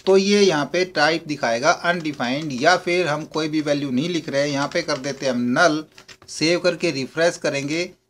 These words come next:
then अब ये नल ऑब्जेक्ट दिखाई देगा, ठीक है ना, यहाँ पे नल आ गया और ऑब्जेक्ट। तो ये नल को ऑब्जेक्ट के रूप में रीड करेगा और ये ऑब्जेक्ट एक चीज़ को और ऑब्जेक्ट रीड करता है, वो करता है अरे को। वो अरे भी मैं बताऊंगा,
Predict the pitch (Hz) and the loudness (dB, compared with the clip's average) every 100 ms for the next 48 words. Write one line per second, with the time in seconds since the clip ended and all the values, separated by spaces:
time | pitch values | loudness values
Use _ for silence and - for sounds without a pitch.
0 | _ 143 170 143 151 143 165 214 208 _ | _ 2 2 2 -4 -2 -2 -2 -4 _
1 | - 123 127 139 165 151 - 113 98 104 | -4 0 2 6 6 4 -2 -6 -6 -8
2 | 92 87 95 110 185 - 185 240 202 156 | -10 -12 -12 -10 -10 -10 -6 -2 2 2
3 | 151 143 135 160 160 165 208 - 196 214 | 0 -2 0 2 2 2 0 2 -2 -2
4 | - 107 - - - _ _ - _ _ | -6 -8 -6 -12 -12 _ _ -20 _ _
5 | _ _ _ - 170 185 160 180 190 143 | _ _ _ -10 2 4 4 2 2 -2
6 | 156 139 135 123 165 - 180 147 143 139 | -2 -2 -2 -2 -4 -2 -4 -2 -4 -4
7 | 135 131 123 113 113 143 - _ _ _ | -4 -6 -6 -6 -4 -8 -10 _ _ _
8 | _ _ - 170 196 208 190 175 160 196 | _ _ -2 4 4 4 2 0 2 0
9 | 202 - 185 180 - 196 185 - 190 151 | 0 -4 -2 -2 -2 -6 -6 -2 -2 2
10 | 180 185 175 151 160 - 147 143 135 - | 0 2 0 -2 -6 -4 -6 -4 -6 -2
11 | 151 170 202 202 - - - - 139 113 | -2 0 -2 -2 -2 -2 -2 -2 -2 -2
12 | 98 87 - _ _ _ _ _ _ _ | -6 -14 -18 _ _ _ _ _ _ _
13 | _ 147 143 143 160 180 185 170 165 160 | _ -4 0 0 2 2 0 0 0 0
14 | 175 | -2